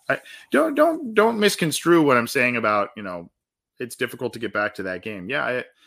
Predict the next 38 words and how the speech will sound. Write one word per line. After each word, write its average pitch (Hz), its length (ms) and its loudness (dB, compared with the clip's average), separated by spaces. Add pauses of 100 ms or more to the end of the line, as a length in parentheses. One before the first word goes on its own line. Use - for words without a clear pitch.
(400)
the - 80 -8
Bengals 175 420 -6 (160)
could 123 180 -6
very 190 240 0
well 151 180 2
be 160 160 0
there 151 180 0
next 147 320 -4
year 160 200 0
and, 143 260 -4
and 123 260 -8
be 175 180 -4
the 180 120 -2
team 139 320 -6
that 113 140 -4
hoists 117 340 -6
the 120 60 -10
Lombardi 104 420 -4
Trophy. 107 400 -6
As 135 140 -4
I 143 60 -4
said, 143 240 -6
I 101 60 -6
think 147 200 -12
that 170 180 -6
this 160 140 -10
is 147 280 -10
the, 120 260 -10 (840)
the 131 60 -12
beginning 139 460 0
of 117 140 0
a 110 160 0
potential 139 440 -6
budding 120 360 -2
dynasty, 101 500 -6
but 98 160 -6
I 107 80 0
want, 127 300 -6